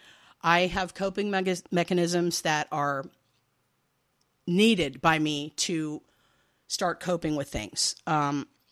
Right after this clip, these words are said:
I'm not as able as I would like to be right now in doing it on the spot. I often get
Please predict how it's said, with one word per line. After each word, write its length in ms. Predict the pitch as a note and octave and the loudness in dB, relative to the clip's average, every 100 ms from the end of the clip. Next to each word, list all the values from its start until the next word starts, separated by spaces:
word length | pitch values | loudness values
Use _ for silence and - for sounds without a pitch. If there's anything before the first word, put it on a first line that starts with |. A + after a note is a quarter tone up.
| _ _ _ _ _ _ _ _ _ _ _ _ _ _ _ | _ _ _ _ _ _ _ _ _ _ _ _ _ _ _
I'm 200 | F3+ G3+ | 2 4
not 300 | G3+ G3+ - _ _ _ | 2 0 -2 _ _ _
as 220 | F#3 F3 - | -2 -2 0
able 300 | F3+ F3+ F3 | -2 2 2
as 140 | D#3+ | 2
I 80 | D#3 | 0
would 180 | D#3 D#3+ | -2 0
like 220 | E3 E3 | 0 0
to 120 | - | -6
be 360 | E3 D3+ D3 - _ _ _ | -6 -6 -6 -10 _ _ _
right 260 | E3+ D#3+ - | 0 0 2
now 420 | D#3+ D3+ D3+ - | 0 2 0 -2
in 280 | E3+ D#3+ D#3 - | -2 -2 -4 -6
doing 320 | F3 D#3+ D#3 | -2 0 0
it 80 | D3+ | -2
on 160 | D3 D3 | -2 -2
the 60 | |
spot. 380 | - - A#2+ F2+ _ _ - - - - | -4 -2 -4 -6 _ _ -20 -20 -14 -4
I 140 | D#3 | 0
often 460 | D#3+ D#3+ G3 F3+ E3+ | 2 2 2 -4 -2
get 340 | D#3+ D#3 | 0 0